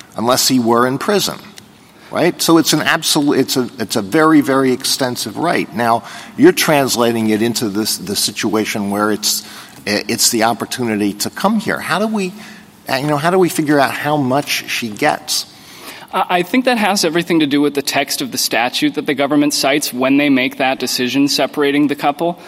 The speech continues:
Speaker 2: So in this case, as, as the court knows, it was this very broad language. It was, it was, I will concede that the terrorism statute is also has some broad language.
Speaker 1: But
Speaker 2: The
Speaker 1: again, I don't think you can answer this constitutional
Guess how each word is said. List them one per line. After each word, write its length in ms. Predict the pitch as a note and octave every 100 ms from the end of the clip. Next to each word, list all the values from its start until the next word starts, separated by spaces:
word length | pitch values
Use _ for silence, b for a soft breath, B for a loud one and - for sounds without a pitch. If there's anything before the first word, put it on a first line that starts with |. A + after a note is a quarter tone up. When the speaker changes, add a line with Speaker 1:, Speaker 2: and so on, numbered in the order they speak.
| B -
Speaker 2:
So 260 | F#3 E3
in 220 | - F3
this 200 | F#3 A3+
case, 320 | - G3+ F3+ E3+
as, 180 | C#3
as 280 | C#3 D#3 D#3+
the 80 | D3+
court 240 | - D3+
knows, 320 | D3+ D3+ D3 D#3
it 80 |
was 200 | C#3+ C3+
this 180 | C3 C3
very 200 | C#3 C#3+
broad 320 | D3 C#3+ C#3+
language. 560 | C3 A#2 A#2 A#2+ A#2 - B B
It 60 | C#3+
was, 240 | C#3+ C3+ - - -
it 100 | A#3+
was, 240 | A3+ -
I 140 | F3+
will 320 | A#3 G#3+ D#3 -
concede 480 | F#3 E3 G3+ G#3
that 160 | F3 C#3
the 100 | D#3+
terrorism 560 | - E3+ E3+ D#3 D3 C#3+
statute 460 | - C#3 C#3 D#3
is 120 | C3
also 400 | B2+ C3 - D3+
has 220 | C3 C3+ -
some 180 | C#3
broad 260 | B2 A2+ G#2+
language. 480 | A2 G#2+ A2+ C#3 B2+
Speaker 1:
But 140 | C#3
Speaker 2:
The 80 | F3+
Speaker 1:
again, 300 | D3 G3 F3+
I 100 | E3
don't 160 | G3+ G3
think 160 | G#3
you 80 | A3
can 160 | - C#3+
answer 300 | C#3 - A2
this 180 | A2
constitutional 880 | - B2+ A#2 - G#2+ C3 B2 A#2 F2+